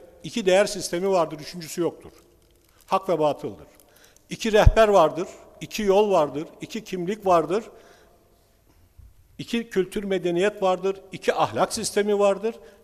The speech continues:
ve bu seçeceğimiz yola bağlı olarak da varacağımız ya cennettir ya cehennemdir, ikili sistemdir. Bir üçüncüsü yoktur. Nisa suresinin yüz elli ve yüz elli birinci ayetlerinde imanla küfür arasında yol arayanlar kafir olanların ta kendileridir der.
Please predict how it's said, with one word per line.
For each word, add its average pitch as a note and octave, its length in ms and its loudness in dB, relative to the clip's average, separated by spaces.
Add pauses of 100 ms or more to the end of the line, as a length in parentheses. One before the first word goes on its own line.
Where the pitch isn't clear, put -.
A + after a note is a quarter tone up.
ve D#3+ 180 -2
bu - 80 4
seçeceğimiz F3 680 -4
yola E3+ 300 -2
bağlı E3+ 260 2
olarak E3+ 380 0
da D3 120 -4
varacağımız F3+ 680 -2 (280)
ya G3+ 120 2
cennettir F3 460 -2
ya F#3 140 -2
cehennemdir, E3+ 480 -4
ikili E3 280 -12
sistemdir. C#3+ 540 -4 (880)
Bir A3+ 100 0
üçüncüsü G3+ 460 -6
yoktur. - 340 -2 (800)
Nisa F3 320 -2
suresinin G3 560 -6
yüz G3 180 -10
elli G3+ 380 -8
ve G3 60 -4
yüz F#3 200 -6
elli F#3+ 220 -2
birinci F#3 380 -4
ayetlerinde F3 880 -2 (320)
imanla G3 500 2
küfür - 380 0
arasında E3 560 -2
yol G3 260 2
arayanlar F3 480 -2
kafir F#3 260 -2
olanların F3+ 380 -2
ta G3+ 200 -6
kendileridir B2 580 -10
der. - 100 -20